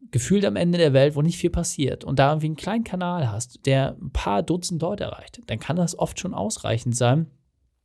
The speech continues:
dass die Leute trotzdem Bock auf das haben, was du machst. Und aus diesem kleinen, zarten Pflänzchen erwächst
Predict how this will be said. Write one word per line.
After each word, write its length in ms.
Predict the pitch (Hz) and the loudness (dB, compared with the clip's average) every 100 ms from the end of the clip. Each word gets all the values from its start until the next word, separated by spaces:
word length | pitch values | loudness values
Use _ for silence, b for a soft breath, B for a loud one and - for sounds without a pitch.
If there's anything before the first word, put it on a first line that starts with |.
| - - | -20 -2
dass 140 | 131 | 0
die 100 | - | 2
Leute 240 | 139 131 - | 2 2 0
trotzdem 540 | - 180 - 139 101 b b b - | -6 -6 -4 -4 -4 b b b 2
Bock 200 | 147 - | 2 2
auf 140 | 120 | -6
das 260 | 127 120 - | -4 -4 -4
haben, 140 | 104 | -6
was 160 | 113 - | -8 -10
du 100 | - | -10
machst. 380 | 123 - - b b b b b b _ _ | -10 -14 -20 b b b b b b _ _
Und 360 | 120 113 110 - _ | 4 6 4 -2 _
aus 160 | 120 - | -8 -4
diesem 180 | 120 | -2
kleinen, 260 | 117 - 214 | -2 -2 -2
zarten 280 | - 160 139 | -2 -4 -4
Pflänzchen 760 | - 135 - 147 135 - - _ | -4 -2 -2 0 -2 -2 -12 _
erwächst 500 | - 104 123 - - | -6 -2 -2 -4 -14